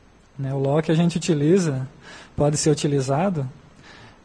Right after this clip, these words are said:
é, quando um usuário vai editar, por exemplo, um documento, um documento texto, ah, e ele quer bloquear pra edição, pra que ninguém mais, né, outros usuários que estejam colaborando com este, com este arquivo,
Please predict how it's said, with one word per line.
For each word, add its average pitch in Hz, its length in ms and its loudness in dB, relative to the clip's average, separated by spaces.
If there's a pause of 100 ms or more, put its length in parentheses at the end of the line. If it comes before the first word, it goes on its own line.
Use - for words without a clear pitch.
é, 123 220 -6
quando 147 420 0
um 147 260 0
usuário 135 420 2
vai 156 200 4
editar, 156 460 4
por 151 140 2
exemplo, 151 360 2
um 139 40 0
documento, 147 640 2
um 139 160 -4
documento 139 460 0
texto, 208 560 2 (920)
ah, 135 140 -8 (140)
e 139 80 -4
ele 151 140 0
quer 170 160 6
bloquear 190 640 4
pra 156 180 4
edição, 151 520 2
pra 196 140 4
que 185 140 4
ninguém 180 320 6
mais, 170 580 2 (600)
né, 147 220 2
outros 143 400 2
usuários 139 520 2
que - 100 -6
estejam 151 520 2
colaborando 156 800 4
com 151 100 -2
este, 135 380 -4 (640)
com - 140 -4
este 135 180 -4
arquivo, 160 560 0